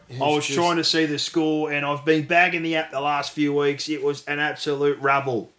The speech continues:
Speaker 2: The N R L are hiding under the doona. The app is fucked. They
Speaker 1: They
Speaker 2: have
Speaker 1: couldn't
Speaker 2: ruined
Speaker 1: hit
Speaker 2: it.
Speaker 1: Barn. They couldn't hit the side of a barn with a handful
Speaker 2: Handful
Speaker 1: of
Speaker 2: of
Speaker 1: rice.
Speaker 2: rice. And for the punters like myself, the heat
Speaker 1: Okay.
Speaker 2: map, they ruined it.
Speaker 1: So they've got the Dolphins.
Speaker 2: Yep, so that's one. Then he misses Origin.
Speaker 1: Then they've got a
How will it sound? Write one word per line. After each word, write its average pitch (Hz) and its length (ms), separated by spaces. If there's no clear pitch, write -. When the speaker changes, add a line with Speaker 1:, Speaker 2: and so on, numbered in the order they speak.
Speaker 2:
The 147 160
N 156 60
R 151 200
L 151 160
are 143 160
hiding 151 400
under 147 160
the 139 160
doona. 139 540
The 147 160
app 147 260
is 131 180
fucked. - 520
They 131 140
Speaker 1:
They 131 40
Speaker 2:
have 135 120
Speaker 1:
couldn't 139 160
Speaker 2:
ruined 143 220
Speaker 1:
hit 110 80
Speaker 2:
it. - 40
Speaker 1:
Barn. 139 480
They 131 120
couldn't 147 240
hit 143 80
the 123 100
side 139 280
of 123 100
a 120 40
barn 131 300
with 123 120
a 123 60
handful 127 320
Speaker 2:
Handful 135 300
Speaker 1:
of 131 120
Speaker 2:
of 131 40
Speaker 1:
rice. 131 160
Speaker 2:
rice. - 360
And 117 100
for - 120
the 143 80
punters 160 380
like 147 220
myself, 143 480
the 139 140
heat 143 140
Speaker 1:
Okay. - 180
Speaker 2:
map, 131 220
they 123 140
ruined 120 320
it. - 20
Speaker 1:
So 123 240
they've 120 180
got 131 300
the 120 80
Dolphins. 135 760
Speaker 2:
Yep, 104 280
so 107 100
that's 101 160
one. 113 360
Then 107 140
he 104 60
misses 101 280
Origin. 104 400
Speaker 1:
Then 131 140
they've 120 140
got 110 120
a 107 60